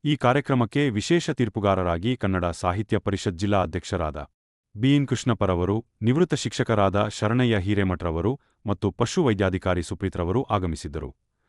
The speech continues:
ಹಾಗೂ ಸರ್ಕಾರಿ ಹಿರಿಯ ಪ್ರಾಥಮಿಕ ಪಾಠಶಾಲೆಯ ಮಕ್ಕಳಿಂದ ವಿವಿಧ ಸಾಂಸ್ಕೃತಿಕ ಕಾರ್ಯಕ್ರಮಗಳನ್ನು ಆಯೋಜಿಸಲಾಗಿತ್ತು. ಈ ವೇದಿಕೆಯಲ್ಲಿ ಮಾತನಾಡಿದ ಅನಿಲ್ ಗೌಡ್ರು,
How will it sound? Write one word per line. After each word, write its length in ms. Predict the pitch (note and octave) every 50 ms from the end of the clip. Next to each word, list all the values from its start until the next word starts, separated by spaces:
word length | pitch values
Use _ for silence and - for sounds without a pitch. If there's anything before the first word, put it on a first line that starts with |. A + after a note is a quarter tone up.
| _ _ _ _ _ _ _
ಹಾಗೂ 280 | - A#2+ A#2 A2 A#2+
ಸರ್ಕಾರಿ 500 | A2+ - A#2 A2 - - D3 D3+ D#3 D3+
ಹಿರಿಯ 320 | B2 G2 A2+ G#2+ A2+ A2+ A2
ಪ್ರಾಥಮಿಕ 460 | - - G2 F#2+ - A#2 A2 G2 -
ಪಾಠಶಾಲೆಯ 580 | F#2+ - F#2 F2+ F#2 F2+ - G#2 F#2+ F2+ F2 E2+
ಮಕ್ಕಳಿಂದ 520 | D#2+ E2 D#2 - - G2 F2+ E2+ E2+ E2 F2+ G#2+ A2+ - _ _ _ _ _ -
ವಿವಿಧ 260 | A2 B2+ B2+ C3 A#2+
ಸಾಂಸ್ಕೃತಿಕ 680 | A#2 G#2+ G2 - - A2 C3 C3+ - - D3+ - C3 -
ಕಾರ್ಯಕ್ರಮಗಳನ್ನು 840 | G#2 - G2 F#2+ G2 F#2+ - G2+ F#2 F2+ F2+ F2 E2+ E2+ F#2+ A#2 B2+ -
ಆಯೋಜಿಸಲಾಗಿತ್ತು. 840 | F#2+ F#2 F#2 F2 D#2+ E2 - F2 E2+ D#2 D2+ D#2+ - - D#2 C2+ - _ _ _ _ _ _ _ _
ಈ 160 | - D3 F3 E3
ವೇದಿಕೆಯಲ್ಲಿ 720 | B2 B2+ C3 B2+ C3+ - - A#2+ G#2+ F#2+ F#2 F#2 F#2 F2+
ಮಾತನಾಡಿದ 680 | F2+ F#2+ G2+ A#2 B2 - D3 C3+ A#2 G#2+ G2 F#2 E2+
ಅನಿಲ್ 440 | F#2 F2+ E2+ - F#2 F#2+ G2 F#2+ F2+
ಗೌಡ್ರು, 460 | E2 F2+ E2+ E2 D2 D#2+ D#2 D2 -